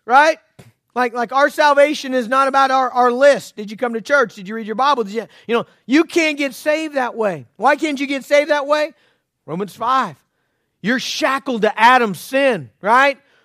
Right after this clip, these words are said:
Well, you're, you're, you're part of mankind. You, you, you have original sin. So when Adam fell way back thousands of years ago, you fell. You were broke. You were condemned to sin. The wrath of God is upon you simply because of Adam's sin.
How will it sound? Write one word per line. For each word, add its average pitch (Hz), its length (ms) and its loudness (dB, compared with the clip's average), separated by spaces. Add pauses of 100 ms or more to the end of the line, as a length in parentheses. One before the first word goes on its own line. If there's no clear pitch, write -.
Well, 226 120 -4
you're, 247 100 0
you're, 254 240 -4
you're 254 140 -2
part 269 280 2
of 240 80 2
mankind. 262 920 0 (180)
You, 247 120 -4
you, 240 200 -4
you 240 200 0
have 254 140 2
original 262 520 0
sin. 285 320 -2
So 254 120 -2
when 240 140 2
Adam 262 340 4
fell 277 220 2
way 269 200 2
back 262 260 0
thousands 262 400 2
of 254 60 -6
years 277 260 -2
ago, 240 240 0 (180)
you 277 320 0
fell. 247 320 4
You 262 300 2
were 294 120 2
broke. 269 400 4
You 254 200 0
were 294 100 2
condemned 269 380 -2
to 247 80 -8
sin. 247 300 -4 (180)
The 247 120 4
wrath 285 380 4
of 254 120 -2
God 285 200 6
is 262 120 -4
upon 277 360 0
you 269 140 -2 (240)
simply 349 420 0
because 294 280 4
of 294 80 -2
Adam's 320 400 4
sin. 240 420 -4